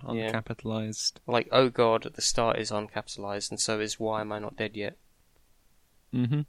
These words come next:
Speaker 1: For reasons.
Speaker 2: Yeah, but after getting, after getting pricked, she reached up to her neck. She pulled out the needle that was suck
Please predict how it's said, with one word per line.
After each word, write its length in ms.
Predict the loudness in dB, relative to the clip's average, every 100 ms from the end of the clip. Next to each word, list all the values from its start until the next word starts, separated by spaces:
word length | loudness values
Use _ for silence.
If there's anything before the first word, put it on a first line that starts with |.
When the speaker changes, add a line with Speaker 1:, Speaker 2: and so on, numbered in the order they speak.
| -8 -20
Speaker 1:
For 140 | -6 -4
reasons. 480 | -2 -4 -6 -6 -10 _ -20 -20 _ _ _ _ _ _ _ _ _ 2
Speaker 2:
Yeah, 360 | 6 6 4 -4 _ -2
but 340 | -2 -2 -10 -2
after 340 | 0 0 -2
getting, 400 | 0 2 0 -2 -6 -10
after 260 | -6 -6 -2
getting 300 | -2 0 -2
pricked, 460 | -2 -2 -2 -4 -10
she 240 | -8 -4
reached 340 | -2 -2 -2 -4
up 120 | -4
to 100 | -2
her 60 | 0
neck. 300 | 0 -2 -6 _ -20 -10
She 160 | -6 -4
pulled 360 | 0 0 2
out 180 | 0 0
the 80 | 0
needle 480 | 2 2 0 -2 2
that 280 | 2 2 0
was 160 | 4
suck 520 | 6 6 6 6 4